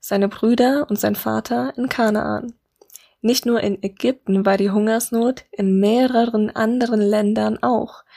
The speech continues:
darunter Kanaan. Im Gegensatz zu den anderen Ländern aber hatte nur Ägypten genug Vorräte. Deshalb kamen auch Menschen aus allerlei Ländern nach Ägypten, um Essen zu kaufen.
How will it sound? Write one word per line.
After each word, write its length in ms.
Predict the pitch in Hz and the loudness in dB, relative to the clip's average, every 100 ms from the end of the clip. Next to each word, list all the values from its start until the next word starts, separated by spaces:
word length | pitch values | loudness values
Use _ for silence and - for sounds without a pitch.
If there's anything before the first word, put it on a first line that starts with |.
| - - | -12 0
darunter 680 | 202 202 214 220 226 247 240 | 2 2 0 0 0 0 -4
Kanaan. 680 | - 233 208 202 208 220 226 _ _ _ - _ _ _ | 0 2 2 0 -2 -6 -10 _ _ _ -20 _ _ _
Im 180 | 208 202 | -2 2
Gegensatz 580 | 233 269 262 233 226 - | 4 2 2 2 0 0
zu 120 | 214 | 0
den 200 | 202 - | -2 0
anderen 460 | 247 262 226 208 | 0 2 2 2
Ländern 480 | 202 220 254 220 208 | 2 2 2 2 0
aber 480 | 208 202 208 214 214 | 0 -2 -2 -2 -2
hatte 260 | 214 - 196 | -4 -2 -2
nur 460 | 196 220 294 - | 0 2 2 0
Ägypten 640 | 233 - 233 - 185 196 | -4 -2 -2 -2 -6 -4
genug 320 | 196 196 196 - | 0 0 0 -2
Vorräte. 760 | 208 202 202 - - - 247 - _ _ - - _ - | 0 0 -2 -6 -8 -8 -10 -12 _ _ -20 -20 _ -4
Deshalb 360 | 240 240 247 240 | -2 2 0 0
kamen 300 | 233 226 214 | 0 0 0
auch 160 | 214 | -2
Menschen 380 | 220 233 - - | 0 0 -2 -4
aus 280 | - - - | -6 -6 -4
allerlei 460 | 233 240 226 214 | 0 2 2 2
Ländern 480 | 208 214 220 208 196 | 2 2 2 2 0
nach 200 | 202 214 | 0 -2
Ägypten, 600 | 214 190 233 - 202 214 | -4 -2 -4 -2 -2 -2
um 180 | - 214 - | -2 -6 -4
Essen 300 | 220 - 202 | -4 -2 -2
zu 140 | - | -4
kaufen. 600 | - 208 208 - 254 240 | -4 -4 -4 -6 -14 -14